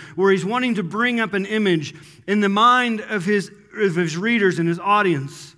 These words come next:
And it's basically saying someone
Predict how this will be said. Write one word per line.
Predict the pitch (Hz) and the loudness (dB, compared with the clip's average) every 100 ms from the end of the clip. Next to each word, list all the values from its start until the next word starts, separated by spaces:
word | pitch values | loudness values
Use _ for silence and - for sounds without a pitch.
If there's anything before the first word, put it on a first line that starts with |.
| _ _ _ _ _ _ _ _ _ - | _ _ _ _ _ _ _ _ _ 0
And | 220 | 0
it's | 226 | 2
basically | 170 302 294 254 | 0 -2 -2 -6
saying | 196 247 240 220 | -6 -4 -2 -2
someone | 208 294 302 311 285 269 | -2 -2 0 0 0 -2